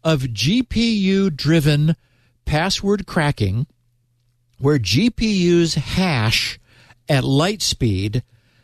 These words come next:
P B K D F two is showing its age. Cranking up iterations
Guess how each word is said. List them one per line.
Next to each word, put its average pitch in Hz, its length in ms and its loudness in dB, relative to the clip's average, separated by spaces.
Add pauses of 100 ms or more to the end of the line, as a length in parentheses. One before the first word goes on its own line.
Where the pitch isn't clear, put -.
(280)
P 254 220 2
B 247 180 0
K 214 320 -2
D 180 300 0
F 180 160 -4
two 180 260 2
is 151 180 0
showing 190 500 0
its 165 300 -2 (120)
age. 110 560 0 (880)
Cranking 240 580 -2
up 185 340 -2
iterations 151 840 0